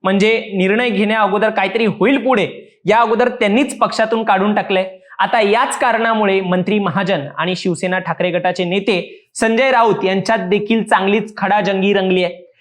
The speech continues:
महाजन यांना संजय राऊत अग्रलेखातून कधी दलाल म्हणतायत, तर कधी नाचा म्हणतायत आणि या टीकेला महाजन अगदी शांतपणे उत्तर देतायत. आज देखील महाजन यांनी ठाकरेंच्या शिवसेनेवर टीका केली आहे. संजय राऊत, अ, जायचंय त्यांना जाऊ द्या असं म्हणतात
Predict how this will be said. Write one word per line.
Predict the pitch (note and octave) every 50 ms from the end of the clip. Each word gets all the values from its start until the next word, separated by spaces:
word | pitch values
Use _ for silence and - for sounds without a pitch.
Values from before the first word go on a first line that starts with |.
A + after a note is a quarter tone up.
| _ _ -
महाजन | G#3+ G#3 G#3 A3+ A3+ G#3 C4 B3+
यांना | B3 B3 A#3+ A3+ A#3 A#3+ A#3
संजय | A#3 A#3+ A3 G#3+ G#3 A#3 A#3
राऊत | A3+ A3+ A3+ A3+ A3+ -
अग्रलेखातून | G#3 F3 G#3+ A3+ A3+ A3+ A3+ A3 A#3 G#3+ A3 A3+ A3 A3
कधी | G#3 A3 G3 G#3+ G#3+
दलाल | F3 F#3+ F#3+ G3+ G#3+ A3+ A3+
म्हणतायत, | A3+ G#3 G3 F#3+ G3+ G3+ G3+ G3+
तर | G#3+ G#3
कधी | - G#3 G3+ G#3
नाचा | G3+ F#3+ F#3 F3+ - A#3 B3
म्हणतायत | A3+ G3+ F#3 E3 - F3+ F3+ F#3 - - - _ _ -
आणि | - G3+ G#3+ A3+
या | A#3 A#3+
टीकेला | A#3 A#3+ A3+ - B3 A#3+ A#3+ A#3+ A#3
महाजन | A3 G#3+ F#3+ G3+ G#3 G3 A#3 A#3 A#3
अगदी | - G3+ F#3+ F3+ F#3 A3+ A#3
शांतपणे | G#3+ A3+ G3 G3 F#3 A#3 A#3 A3+ B3 A#3+
उत्तर | A#3 A3+ A#3 - G#3+ G3
देतायत. | F#3 F#3 F3+ F3+ F3 E3+ E3+ E3+ - - - _ _ -
आज | - G#3 A#3 A#3+ G#3
देखील | A#3 A3+ - B3 B3+ B3
महाजन | A#3 G3+ G3 G#3 G3 A3+ A#3 A3+
यांनी | A3 A3 G#3+ G#3+ A3
ठाकरेंच्या | G#3 G#3 G3+ G#3 G#3 G#3 G#3+ G3+ A3 A3
शिवसेनेवर | G#3 G#3+ G#3+ G3+ G#3 A3 G#3+ G#3 G#3+ G#3+ A3 A3
टीका | G#3+ A3 G#3 F#3 - C4+ C#4
केली | C#4 C4+ B3 G#3+ G3 G3
आहे. | F#3+ F#3 F#3+ - - - _ -
संजय | - A3+ A3+ A3+ B3+ C4
राऊत, | B3+ B3+ B3+ B3+ B3+ G3 F3 - - _ _ _ _ -
अ, | A3 G3+ G#3
जायचंय | F3+ D3+ G#3+ G#3 A3 A#3 A3+ - C#4+ C4+ C4
त्यांना | C4 C4 B3 B3 B3+
जाऊ | G#3+ G#3 A3+ A#3 B3
द्या | A3 B3+ B3+
असं | A#3+ - G#3 - C#4 D4
म्हणतात | C#4+ B3+ A#3 F#3+ - G#3+ A3